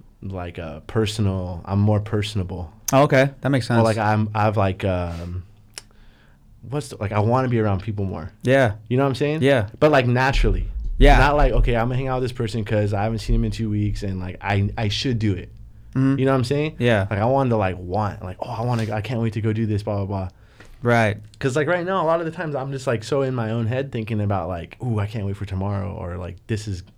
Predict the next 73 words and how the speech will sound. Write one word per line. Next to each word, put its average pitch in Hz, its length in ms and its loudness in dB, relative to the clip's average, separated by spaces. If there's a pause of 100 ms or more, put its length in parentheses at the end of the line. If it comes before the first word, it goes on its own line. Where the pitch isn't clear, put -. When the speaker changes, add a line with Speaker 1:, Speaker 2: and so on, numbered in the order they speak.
(460)
Speaker 1:
I 101 80 -2
need 113 180 4
this 104 120 -4
to 104 80 -4
happen 104 240 -2
tomorrow," 95 380 -6
or 90 100 -8
"This 104 200 -8
blah, 107 180 0
blah, 98 140 -2
blah." 92 80 -4
Like, 95 100 -6
I'm, 98 180 -2
like, 101 200 -2 (200)
in 120 100 0
my 113 140 2
own 120 240 2
head. 131 200 2
I 104 80 0
don't 123 160 0
even 117 140 2
think 131 200 -4
about 101 280 -2
that 90 300 -8 (160)
other 98 240 -2
stuff. 98 300 -6 (180)
Speaker 2:
Right. 117 380 2
Speaker 1:
It's - 100 -16
weird. 110 320 2 (240)
Speaker 2:
Yeah. 117 240 2 (320)
Speaker 1:
To 123 80 4
me. 135 320 4 (760)
Speaker 2:
That's 143 180 6
Speaker 1:
But 147 100 8
I - 20 8
don't 156 120 6
Speaker 2:
interesting. 123 280 8
Speaker 1:
know. 113 60 2
I, 131 120 2
Speaker 2:
That's 156 200 6
Speaker 1:
I'm 175 60 2
Speaker 2:
interesting. 160 240 4
Speaker 1:
interested 226 220 2
in 220 60 8
what 190 160 8
other 170 200 6
people 160 280 4
think. 147 380 2
Like, 104 180 2
am 117 160 0
I 170 160 -6
the 190 60 -2
only 185 160 -2
one 185 80 -4
that 151 120 -6
thinks 185 200 -8
like 190 160 -6
this? 202 180 -6
There's - 20 0
Speaker 2:
No, 180 200 6
Speaker 1:
no 190 120 2
Speaker 2:
it, 190 60 6
Speaker 1:
way. 196 160 2
Speaker 2:
you're, 160 120 4
you're 147 180 0
not. 156 240 2
And 135 200 0
you 139 60 2
know 160 80 2
what's 165 140 0
interesting 147 340 -4
is 127 220 -2
it's, 127 200 -8